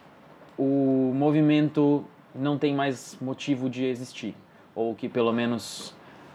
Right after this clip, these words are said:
seria, que ele seria, é uma, uma forma de tentar deslegitimar os direitos L G B T, a parada L G B T, e falar, "Ah, vocês já são muito bem aceitos, vocês não têm mais do que reclamar."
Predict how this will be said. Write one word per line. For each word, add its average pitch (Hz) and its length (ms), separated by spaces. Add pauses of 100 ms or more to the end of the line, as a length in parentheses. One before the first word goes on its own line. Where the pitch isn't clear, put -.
(100)
seria, 113 840 (3750)
que 202 80
ele 196 180
seria, 202 280
é 240 160
uma, 262 220
uma 294 220
forma 311 240
de 247 120
tentar 247 260
deslegitimar 196 800 (760)
os 143 140
direitos 143 280
L 131 80
G 123 100
B 127 120
T, 151 260
a 135 60
parada 127 300
L 123 60
G 123 100
B 120 100
T, 151 100
e 147 40
falar, 151 420
"Ah, 170 40
vocês 156 400
já 156 160
são 165 200
muito 170 260
bem 175 160
aceitos, 143 520
vocês 131 200
não 147 140
têm 147 220
mais 143 200
do 131 80
que 135 120
reclamar." 120 560